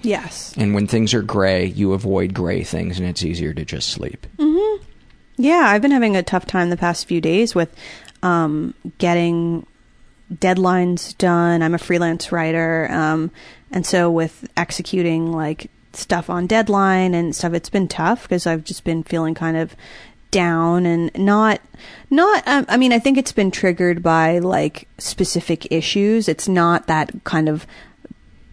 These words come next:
Speaker 1: darkness that descends out of nowhere where you're just like, "Oh, I feel like shit," or that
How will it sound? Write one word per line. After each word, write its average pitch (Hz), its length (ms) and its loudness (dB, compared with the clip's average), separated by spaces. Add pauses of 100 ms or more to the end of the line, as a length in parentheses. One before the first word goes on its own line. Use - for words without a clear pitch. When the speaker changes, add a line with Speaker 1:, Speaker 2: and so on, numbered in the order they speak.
(120)
Speaker 1:
darkness 156 520 2
that - 140 -10
descends 156 580 -2
out 143 140 -2
of 165 180 -6
nowhere 156 640 -2
where 170 140 -2
you're 156 140 -4
just 147 220 -10
like, 156 160 -12
"Oh, 160 280 -8
I 160 120 -6
feel 160 260 -12
like 156 220 -12
shit," 160 520 -6 (140)
or 196 380 4
that 170 180 2